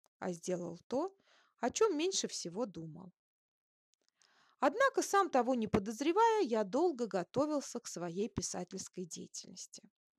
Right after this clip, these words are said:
Например, я стал школьным учителем. Не думаю, что я был очень хорошим учителем.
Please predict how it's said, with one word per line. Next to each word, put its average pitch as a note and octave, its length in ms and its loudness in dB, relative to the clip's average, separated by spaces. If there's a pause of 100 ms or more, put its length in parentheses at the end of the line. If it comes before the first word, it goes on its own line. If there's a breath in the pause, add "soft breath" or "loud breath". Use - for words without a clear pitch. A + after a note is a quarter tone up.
(280)
Например, F#3 680 -4 (440)
я G#3+ 140 0
стал D#4+ 260 -2
школьным C4+ 500 -4
учителем. G3 600 -10 (960 soft breath)
Не F4 120 2
думаю, F#4+ 400 4
что - 180 -2
я G3+ 180 2
был G3+ 160 -2
очень F#3+ 260 -2
хорошим F#3+ 540 -2
учителем. F#3 600 -8